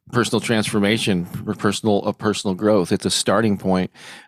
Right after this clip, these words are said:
And if, without that, yeah, it's hard to build the other stuff on top of that foundation. And so the, yeah, the first, the, the most basic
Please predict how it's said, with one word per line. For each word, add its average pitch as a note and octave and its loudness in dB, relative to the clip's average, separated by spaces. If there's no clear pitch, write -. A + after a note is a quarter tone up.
And A2 -2
if, F#2+ -4
without A#2 2
that, G2 2
yeah, A2 2
it's - -4
hard A2 2
to F#2+ -2
build G2+ 0
the G#2 -2
other F#2+ -2
stuff G2+ -4
on F#2 -6
top G#2 -4
of G2+ -2
that F2+ 0
foundation. G2+ 0
And A2+ 0
so C3 4
the, A2+ 2
yeah, C3+ 4
the G#2+ 2
first, - -2
the, C3+ 2
the A#2+ -2
most C3 0
basic B2+ 0